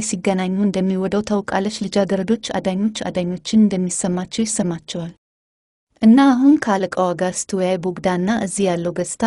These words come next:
በአጋጣሚ ስለመሆኑ ብቻ እያሰበ ነበር ወይስ በአጋጣሚ አይደለም እዚህ የመጣ? ቦግዳና እንደገና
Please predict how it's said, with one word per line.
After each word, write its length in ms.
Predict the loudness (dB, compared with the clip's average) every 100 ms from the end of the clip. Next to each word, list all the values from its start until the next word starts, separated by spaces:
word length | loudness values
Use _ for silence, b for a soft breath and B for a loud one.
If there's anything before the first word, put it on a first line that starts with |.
| 0
በአጋጣሚ 580 | 0 -2 -2 -2 -2 -4
ስለመሆኑ 540 | -4 -4 -4 -4 -2 -2
ብቻ 320 | -4 -4 -2 -2
እያሰበ 440 | -2 -4 -4 -4 -4
ነበር 320 | -2 -2 0
ወይስ 240 | -2 -4 -4
በአጋጣሚ 560 | -4 -2 -4 -2 -2 -2
አይደለም 380 | -4 -6 -2 -2 -4 B -2
እዚህ 220 | 2 4
የመጣ? 300 | 4 0 -4 -6 -6 _ _ _
ቦግዳና 520 | 2 2 4 2 2 4
እንደገና 440 | 4 4 2 0